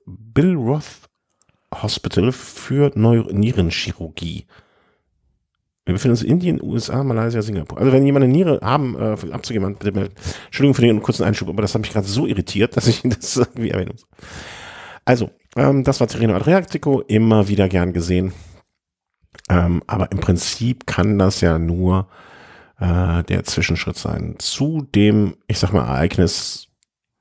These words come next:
der Woche, <laughs> um es vorsichtig auszudrücken. Ich hab das Rennen zumindest in Teilen gesehen, das heißt schon einiges. Es war Mailand-San Remo-Zeit. Mm, ich habe mir nur einen interessanten Anteil angeguckt, also die letzten zweihundertfünfundachtzig Kilometer,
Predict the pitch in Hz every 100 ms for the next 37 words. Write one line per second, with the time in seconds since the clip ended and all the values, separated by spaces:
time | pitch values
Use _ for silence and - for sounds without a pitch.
0 | _ _ _ - 78 95 107 92 - -
1 | - - 82 92 - 82 98 92 80 92
2 | 92 90 - 92 - - - - - -
3 | 113 - 80 101 101 98 - 95 101 98
4 | 92 - 87 85 85 85 85 82 - 90
5 | - - 82 82 80 - - - - -
6 | - - - - _ - 104 113 - -
7 | - 92 - 85 80 82 71 71 76 78
8 | - 80 82 73 - - - - - _
9 | - 101 104 101 101 101 101 101 101 90
10 | 95 180 202 180 143 147 - 143 - 95
11 | 98 85 95 - 135 - 92 92 104 -
12 | - - 78 95 92 - 95 62 - -
13 | - 92 123 -